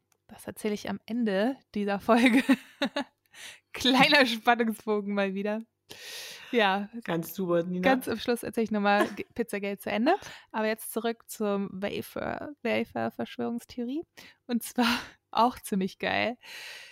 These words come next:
Speaker 1: Ging es dann weiter, Mitte Juli, dass ein Ehepaar aus Arizona, mm, da ziemlich viel Aufmerksamkeit <laughs> erlangt hat, denn, ähm, die beiden halfen noch dieses Gerücht mit Wayfair anzuheizen.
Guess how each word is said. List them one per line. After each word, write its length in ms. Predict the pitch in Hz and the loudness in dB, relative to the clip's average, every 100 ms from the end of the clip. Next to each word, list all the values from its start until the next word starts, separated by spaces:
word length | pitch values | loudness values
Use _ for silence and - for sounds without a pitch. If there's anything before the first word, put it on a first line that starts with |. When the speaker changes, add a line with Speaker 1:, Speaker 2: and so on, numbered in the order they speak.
| - _ _ _ _ - | -20 _ _ _ _ 0
Speaker 1:
Ging 200 | 302 285 | 2 4
es 180 | 269 | 2
dann 220 | - 226 196 | 2 2 2
weiter, 560 | 190 208 - 226 233 | 0 -2 -2 0 2
Mitte 340 | 269 233 - 220 | 0 -2 -2 -2
Juli, 560 | 190 208 233 262 349 - _ _ _ _ | 0 0 2 4 2 2 _ _ _ _
dass 380 | - 220 226 - | -12 -2 -2 -2
ein 220 | - 214 - | -4 -4 -2
Ehepaar 600 | 233 247 240 - 220 214 | -2 -2 -4 -6 -2 -2
aus 140 | 208 - | -4 -6
Arizona, 1160 | 214 202 196 185 202 226 240 247 254 262 - _ | -4 -2 -2 -2 -4 -2 -2 0 0 0 -4 _
mm, 420 | - 208 208 208 | -6 -4 -2 -4
da 180 | 208 220 | -4 -8
ziemlich 260 | - 269 254 | -4 -6 -4
viel 120 | 277 | -4
Aufmerksamkeit 840 | 208 214 214 - 202 - 214 - 214 | -4 -4 -6 -6 -10 -4 -2 0 2
<laughs> 20 | |
erlangt 520 | 226 226 240 233 - | 4 6 4 2 2
hat, 240 | 269 277 - - - - _ | 0 0 -10 -16 -18 -20 _
denn, 420 | 220 220 214 214 220 | -2 0 -2 -4 -6
ähm, 580 | 214 208 208 208 208 - | -8 -6 -6 -6 -10 -12
die 260 | 220 196 208 | -14 -8 -8
beiden 760 | 190 196 214 220 233 240 240 208 | -4 -4 -4 -4 -4 -4 -4 -2
halfen 280 | 226 - | -4 -2
noch 120 | 214 - | -4 -4
dieses 320 | 208 208 - | -4 -4 -4
Gerücht 380 | 202 240 - 208 | -4 -4 -6 -8
mit 200 | 208 208 | -6 -2
Wayfair 360 | 214 - 202 | -2 0 -2
anzuheizen. 1000 | 202 254 - 185 180 190 - 233 247 | -2 -4 -6 -4 -4 -6 -6 -4 -4